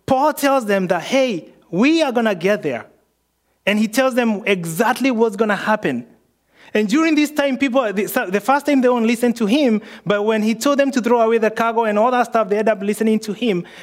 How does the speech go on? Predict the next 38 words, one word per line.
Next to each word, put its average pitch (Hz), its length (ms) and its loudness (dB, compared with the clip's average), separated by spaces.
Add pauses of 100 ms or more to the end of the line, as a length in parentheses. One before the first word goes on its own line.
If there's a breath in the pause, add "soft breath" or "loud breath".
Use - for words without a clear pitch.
And 226 140 2
in 247 80 0
the 247 100 0
process 302 440 0
of 220 180 -2
it, 254 160 2
I'm 214 220 0
sure 311 440 0
because 254 360 -2
it's 220 140 0
Paul, 196 400 0 (160 loud breath)
he 247 120 0
didn't 262 240 2
say, 233 280 2
"Hey, 233 320 -2
I 190 100 -2
have 202 200 -2
an 196 100 0
intuition." 185 720 -2 (240 loud breath)
He 233 180 0
probably, 226 380 0
he, 208 140 0 (100)
he 185 280 -2 (340)
mostly, 269 540 2
I 214 120 0
surely 247 340 0
say 208 300 0
that, 165 200 -2 (180 loud breath)
"Let 214 160 2
me 254 100 2
tell 233 200 0
you 214 140 0
what 196 200 2
my 185 140 0
God 170 300 -2
is 165 100 -4
telling 135 460 -6
you." 117 160 -18